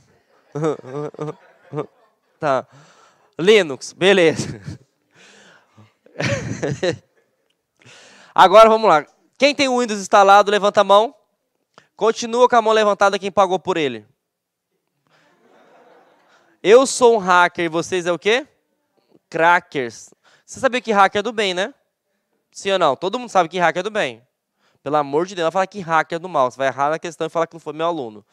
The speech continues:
tá? Eu vou explicar aqui sobre hacker porque é importante. Todo mundo sabe o que que é hacker? Não sei. Já assistiram o filme zero zero sete, James Bond? Até que o cara, gente boa lá saiu do filme agora, não faz mais parte, ele morreu.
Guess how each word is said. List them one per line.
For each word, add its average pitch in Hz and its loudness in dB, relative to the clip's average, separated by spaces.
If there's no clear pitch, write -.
tá? 151 -4
Eu 135 -10
vou 214 4
explicar 202 -4
aqui 180 -10
sobre 185 -6
hacker 175 0
porque - -14
é 190 -4
importante. 165 -6
Todo 220 0
mundo 208 -6
sabe 180 -2
o - -20
que 180 -14
que 170 -6
é - 0
hacker? 160 -2
Não 190 -4
sei. 135 -6
Já 151 -4
assistiram 196 -4
o 190 -6
filme 170 -4
zero 170 0
zero 151 -2
sete, 165 -6
James 143 -6
Bond? 143 -2
Até 156 -6
que 147 -14
o - -20
cara, 131 -4
gente 135 -16
boa 139 -2
lá 131 0
saiu 131 -6
do 123 -12
filme 120 -12
agora, 139 -2
não 123 -10
faz 131 -8
mais 123 -10
parte, 143 -4
ele 117 -18
morreu. 117 -6